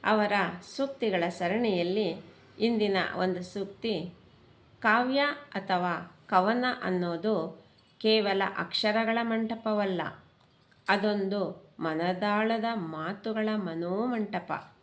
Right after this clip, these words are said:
ಅದೊಂದು ಭಾವ ಭಾವನೆಗಳ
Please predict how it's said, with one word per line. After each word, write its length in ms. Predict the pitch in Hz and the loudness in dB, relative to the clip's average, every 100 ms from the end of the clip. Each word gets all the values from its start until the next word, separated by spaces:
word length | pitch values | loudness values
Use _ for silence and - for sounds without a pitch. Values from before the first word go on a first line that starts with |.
| _ _ _ _ _ _ - | _ _ _ _ _ _ -2
ಅದೊಂದು 680 | 214 214 202 190 196 175 | 2 2 0 -2 -2 -2
ಭಾವ 840 | 180 - 160 185 196 190 185 185 190 | -4 -10 -2 2 2 2 0 0 -4
ಭಾವನೆಗಳ 840 | 180 180 185 220 220 202 190 | -4 -2 -2 0 0 0 0